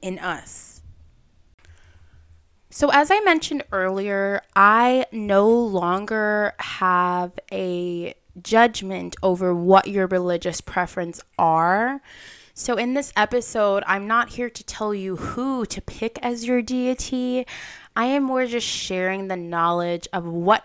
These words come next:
they are and the importance behind this practice. I would highly, highly encourage you, after you listen to today's episode, to do a bit more research into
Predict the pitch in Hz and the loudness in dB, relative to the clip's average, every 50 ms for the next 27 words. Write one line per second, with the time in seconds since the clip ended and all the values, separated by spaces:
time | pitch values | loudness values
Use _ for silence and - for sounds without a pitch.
0 | _ - 196 196 190 - 196 196 180 170 165 165 165 170 170 170 - - - - | _ -10 -8 -8 -6 -4 -4 -2 -2 0 0 0 -2 -2 -4 -6 -10 -16 -20 -20
1 | - _ _ _ - 202 190 185 180 180 175 175 180 - - - 175 196 185 - | -20 _ _ _ -6 -4 -2 -2 0 0 -2 -2 -4 -6 -6 -4 -4 -4 -6 -2
2 | - - 254 233 240 233 - - - - 190 - - - - 220 220 220 226 220 | 0 0 0 0 -2 -6 -8 -6 -6 -6 -6 -6 -8 -4 0 2 2 2 2 0
3 | 214 214 196 - - 185 - 185 160 - - - - - 208 202 - - - - | 0 -4 -6 -8 -8 -8 -10 -10 -10 -10 -12 -2 2 4 4 4 2 -2 -10 -12
4 | - - - - - - - - - - - _ _ _ _ _ _ _ _ _ | -12 -12 -14 -18 -18 -18 -18 -18 -18 -20 -20 _ _ _ _ _ _ _ _ _
5 | _ _ _ _ - 208 208 220 208 - - - - - - 240 247 269 285 302 | _ _ _ _ -2 0 2 2 0 -2 -6 -10 -4 0 2 4 6 6 4 4
6 | 302 285 269 247 220 - - 214 202 202 208 208 208 196 185 185 - - - - | 2 0 -2 -4 -6 0 2 2 2 2 0 -2 -4 -6 -8 -8 -10 -12 -8 -4
7 | 208 196 196 202 208 185 180 180 185 185 185 180 185 - - 190 190 190 - - | 0 2 2 2 0 0 -2 0 2 2 2 2 2 6 8 8 8 8 6 0
8 | - 214 208 202 196 190 175 - 202 190 - 185 - - 185 - 175 170 165 - | -4 -4 -2 -2 -2 -2 -4 -6 -8 -10 -10 -10 -10 -8 -6 -4 -4 -4 -6 -2
9 | - 226 254 - - 240 - - 208 185 175 175 170 170 165 175 - - - - | 0 0 0 0 -2 -4 -4 -4 -2 0 0 2 0 0 -2 -4 -10 -16 -16 -16
10 | - - - - - - 269 220 220 254 285 330 359 349 339 320 - 262 277 285 | -18 -20 -20 -14 -10 -8 -8 -4 0 4 4 6 6 6 4 2 2 2 4 4
11 | 277 247 226 240 294 285 - - 233 208 190 170 - - - - - - - 214 | 4 4 2 0 -2 -4 -2 -4 -2 -2 -4 -6 -8 -10 -12 -12 -12 -12 -10 -6
12 | 220 233 233 220 - - 233 226 220 214 208 202 202 202 196 | -6 -6 -6 -6 -6 -6 -4 -4 -2 -2 0 0 2 0 0